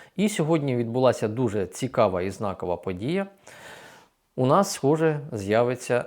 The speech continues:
ще один партнер у підтримці війни проти Росії. І цей партнер нещодавно був партнером Москви. Мова йде про президента Азербайджану Алієва.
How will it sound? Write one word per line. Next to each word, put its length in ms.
ще 280
один 360
партнер 640
у 100
підтримці 800
війни 440
проти 380
Росії. 580
І 180
цей 280
партнер 580
нещодавно 680
був 260
партнером 640
Москви. 520
Мова 240
йде 180
про 280
президента 720
Азербайджану 760
Алієва. 440